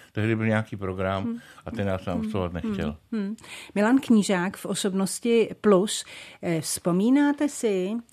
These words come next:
Speaker 2: a to se ptám v souvislosti s těmi pohledy do mládí a do dětství, vzpomínáte si, kdy jste nějakou autoritu poprvé vážně naštval? A čím?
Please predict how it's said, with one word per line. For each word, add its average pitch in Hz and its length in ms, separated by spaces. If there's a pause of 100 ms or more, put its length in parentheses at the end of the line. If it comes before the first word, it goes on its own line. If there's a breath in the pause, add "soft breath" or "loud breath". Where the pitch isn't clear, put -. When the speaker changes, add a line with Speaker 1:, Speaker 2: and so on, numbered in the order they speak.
(120)
Speaker 2:
a - 40
to 185 140
se 196 120
ptám 196 220
v 180 60
souvislosti 185 640
s - 120
těmi 180 280
pohledy 175 520
do 170 140
mládí 160 680
a 160 340
do 170 160
dětství, 165 580 (280 loud breath)
vzpomínáte 185 680
si, 240 360 (280 loud breath)
kdy 175 340
jste 220 480
nějakou 185 680
autoritu 196 840 (260)
poprvé 202 640 (140)
vážně 170 440
naštval? 262 520 (380)
A 185 60
čím? 185 420